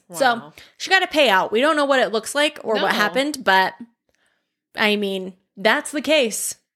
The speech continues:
Speaker 1: We might never know. <laughs>
Speaker 2: Yeah.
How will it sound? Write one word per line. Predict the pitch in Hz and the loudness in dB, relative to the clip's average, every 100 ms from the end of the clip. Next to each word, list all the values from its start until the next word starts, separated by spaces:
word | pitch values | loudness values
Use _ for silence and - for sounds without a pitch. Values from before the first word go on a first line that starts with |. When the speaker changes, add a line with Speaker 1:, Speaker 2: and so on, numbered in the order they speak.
| _ _ - | _ _ -4
Speaker 1:
We | 226 | 0
might | 233 262 277 | 2 2 2
never | 269 262 233 | 2 2 2
know. | 202 185 214 - | 0 -2 -4 -8
<laughs> | - 196 | -12 -10
Speaker 2:
Yeah. | 214 294 302 175 143 | -8 -8 -6 -6 -8